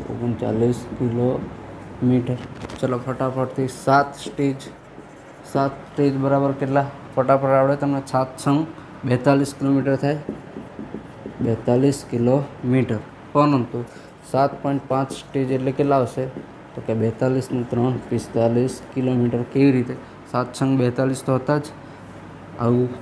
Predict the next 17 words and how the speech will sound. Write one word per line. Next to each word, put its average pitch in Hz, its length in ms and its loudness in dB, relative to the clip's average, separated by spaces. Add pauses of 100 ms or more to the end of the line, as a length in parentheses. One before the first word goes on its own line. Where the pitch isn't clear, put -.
(140)
છ, - 100 -8 (540)
છ, - 100 -10 (260)
સાત 123 260 2
વખત 131 160 0 (100)
કરવાનું, 139 380 2
બરાબર? 135 300 0
છ 127 360 -2
સાતું 131 600 0 (1300)
બેતાલીસ 131 880 4 (140)
કિલોમીટર. 123 1120 0 (180)
પણ 120 180 2 (3250)
સાત 165 340 6
પોઇન્ટ 160 240 0
પાંચ 147 200 2
સ્ટેજ 151 320 0
એટલે 151 180 0
કેટલા? 135 300 0